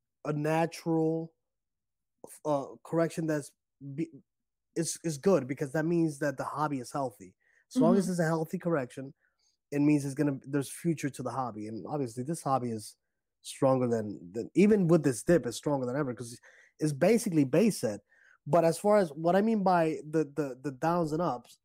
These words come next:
Speaker 1: I mean that it's not that the correction is taking place, it's that people are panic selling now. So the
Speaker 2: Oh, yeah.
Speaker 1: correction, the correction might have been that, let's say a Nidoking P S A nine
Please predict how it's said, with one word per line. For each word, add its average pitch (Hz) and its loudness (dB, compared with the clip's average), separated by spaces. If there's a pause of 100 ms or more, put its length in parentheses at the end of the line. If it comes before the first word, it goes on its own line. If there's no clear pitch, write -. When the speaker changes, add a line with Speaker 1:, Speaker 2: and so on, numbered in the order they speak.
(500)
Speaker 1:
I 160 0
mean 180 0
that 147 -2 (1600)
it's 156 -6
not 233 2
that 175 0
the 165 -4
correction 160 -4
is 170 -8
taking 175 -6
place, 165 -8
it's 147 -8
that 147 -6
people 175 -6
are 127 -4 (100)
panic 156 -2
selling 117 -6
now. 92 -16 (480)
So - -2
the 170 4
Speaker 2:
Oh, - -2
yeah. 175 4
Speaker 1:
correction, 226 0
the 156 -4
correction 202 0
might 175 0
have 151 -4
been 156 -2
that, 139 -4 (640)
let's 156 -4
say 170 4
a 156 4
Nidoking 156 2
P - -6
S 139 -8
A 139 -6
nine 127 -6